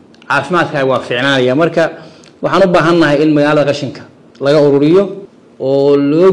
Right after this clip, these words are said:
geeyo hay-adaha, eh, kambanida ku shaqada leh. Arrintaasna waxaan rabaa inaan ka wada shaqeyno.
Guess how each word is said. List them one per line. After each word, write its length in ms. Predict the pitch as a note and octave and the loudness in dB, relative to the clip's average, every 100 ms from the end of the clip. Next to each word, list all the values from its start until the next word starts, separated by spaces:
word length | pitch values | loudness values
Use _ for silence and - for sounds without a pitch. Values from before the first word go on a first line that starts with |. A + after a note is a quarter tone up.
| D#3+ | 2
geeyo 640 | D3+ C#3+ C#3 C#3 C#3 - - - - - - | 2 2 2 2 0 -2 -12 -20 -20 -20 -6
hay-adaha, 560 | C#3 D3+ E3+ D3+ C#3 | -4 -2 0 0 -2
eh, 120 | C3+ C3 | -4 -4
kambanida 380 | D3 C#3 D#3+ D#3 | -4 -2 0 -2
ku 80 | - | -2
shaqada 340 | D3+ C3+ A#2 | -2 0 0
leh. 140 | G#2 - - - _ - | -2 -10 -20 -20 _ -8
Arrintaasna 560 | D3 D#3 D#3 C#3 D3 | -6 -2 -2 -2 -4
waxaan 240 | C3 B2+ B2+ | -6 -4 -6
rabaa 80 | C3 | -6
inaan 140 | B2 | -4
ka 60 | C3+ | -4
wada 120 | A#2+ | -4
shaqeyno. 440 | B2+ B2 C3+ E3 | -4 -2 0 0